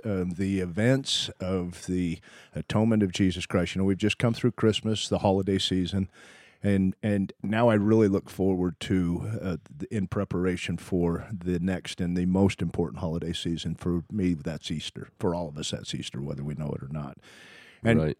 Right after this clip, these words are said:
Speaker 1: and, and the things that we talk about today, the next, it, it'll probably be, the, you know, it was last episode, it'll be this episode, and maybe at least two more after that. You know, I anticipate being about four episodes around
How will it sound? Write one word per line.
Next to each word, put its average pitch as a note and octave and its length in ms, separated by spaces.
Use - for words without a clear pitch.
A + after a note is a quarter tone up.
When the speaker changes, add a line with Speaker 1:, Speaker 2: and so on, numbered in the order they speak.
Speaker 1:
and, B2 240
and A2 160
the A2 80
things B2 260
that G#2 120
we A2 180
talk G#2+ 340
about G2 400
today, G2 640
the A#2+ 80
next, C#3 260
it, A#2 220
it'll A#2+ 160
probably A2 480
be, G#2 260
the, F#2+ 220
you A2 100
know, F#2+ 160
it F2 60
was F#2 120
last G2+ 300
episode, G#2 480
it'll G2 140
be F#2 120
this G2 280
episode, G2 440
and F#2+ 140
maybe G2+ 340
at G2+ 240
least A2+ 280
two A2 180
more G2 220
after F#2+ 260
that. F2 180
You G#2+ 100
know, G#2+ 140
I A2+ 140
anticipate G2+ 760
being F#2 200
about F2 240
four F#2+ 280
episodes F2 520
around F2+ 420